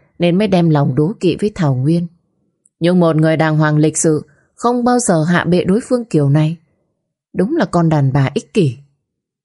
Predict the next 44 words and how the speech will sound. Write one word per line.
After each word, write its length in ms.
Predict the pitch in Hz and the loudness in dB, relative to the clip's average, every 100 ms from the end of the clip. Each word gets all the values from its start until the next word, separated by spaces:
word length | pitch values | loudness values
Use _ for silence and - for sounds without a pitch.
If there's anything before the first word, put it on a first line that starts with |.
| _ _ _ _ _ _ _ _ _ _ _ _ _ _ _ _ | _ _ _ _ _ _ _ _ _ _ _ _ _ _ _ _
Một 120 | 165 | -4
tuần 280 | 160 165 151 | -2 0 -2
sau 180 | 147 165 | -2 -2
đó, 340 | 147 143 147 - _ _ | 0 -2 -2 -6 _ _
bà 160 | - 156 | -4 -4
Thủy 220 | 147 156 | -2 -2
được 200 | 147 147 | 0 -4
ra 200 | - 180 | -2 -4
viện 280 | 170 151 131 | -2 -2 -2
để 120 | 151 | -2
về 220 | 135 147 | 0 0
nhà 320 | 139 143 139 139 - _ | 0 0 -2 -4 -12 _
tập 140 | 165 151 | -6 -4
vật 180 | 151 147 | -4 -2
lý 200 | 147 165 | -4 -4
trị 180 | - 147 | -4 -4
liệu. 300 | 139 143 139 - _ _ _ _ _ _ _ - | -2 -2 -4 -12 _ _ _ _ _ _ _ -6
Bà 260 | 165 151 | -2 -2
có 140 | 147 214 | -2 -4
thể 200 | 175 143 | -2 -2
chống 280 | 151 147 | -2 -2
gậy 280 | 208 151 143 | -2 -2 -2
và 140 | 139 143 | -2 -4
tự 220 | 160 143 | -2 -2
mình 240 | 147 143 | -2 -2
đi 160 | 175 170 | -2 -2
được. 180 | 147 135 - _ _ _ | -2 -4 -8 _ _ _
Cũng 220 | 180 214 | -6 -2
may 200 | 190 175 | 0 0
là 140 | 151 | 0
không 220 | 143 180 175 | -2 -6 -4
phải 140 | 151 | -2
nằm 220 | 139 135 | -2 -2
một 140 | 135 139 | -4 -6
chỗ. 240 | 165 156 226 - _ _ _ | -6 -6 -8 -14 _ _ _
Thời 180 | - 165 | -4 -2
gian 240 | 156 196 | 0 -2
này 180 | 175 147 | 0 0
Tú 160 | 147 160 | 0 -2
Anh 200 | 170 190 | -2 -2
liên 200 | 185 175 | -2 -2
tục 160 | 156 131 | -4 -6
sang 260 | - 160 | -4 -4
chơi 260 | 151 170 | -2 -2